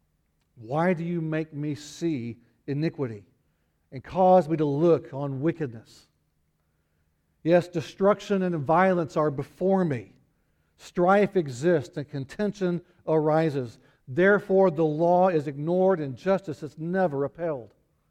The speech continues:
For the wicked surround the righteous. Therefore, justice comes out perverted."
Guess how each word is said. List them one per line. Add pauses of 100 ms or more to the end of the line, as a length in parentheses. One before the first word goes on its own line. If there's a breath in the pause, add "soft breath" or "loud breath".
(760)
For
the
wicked
surround
the
righteous. (520)
Therefore,
justice
comes
out
perverted."